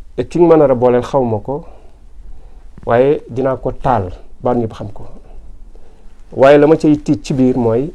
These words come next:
suñu demee ba yëf yi sotti, mu seppi ma ci. Te su boobaa dinaa toog, mais damay dikkaat, ndax foofee dama ca bokk. Deux mille six.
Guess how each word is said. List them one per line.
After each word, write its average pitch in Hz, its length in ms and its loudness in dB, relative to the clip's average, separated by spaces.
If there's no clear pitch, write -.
suñu 156 240 -2
demee 147 220 6
ba 135 100 2
yëf 156 120 -4
yi 139 60 -4
sotti, 117 260 -4
mu 104 100 -4
seppi 117 260 -6
ma 104 160 -8
ci. - 120 -14
Te 131 80 -6
su 147 120 -6
boobaa 127 280 4
dinaa 120 260 -2
toog, 113 220 -6
mais 107 120 -2
damay 117 200 -2
dikkaat, 113 280 -10
ndax 104 160 -10
foofee 120 280 -4
dama 107 160 -10
ca 107 100 -10
bokk. - 260 -10
Deux 123 140 -2
mille 113 120 0
six. - 400 -12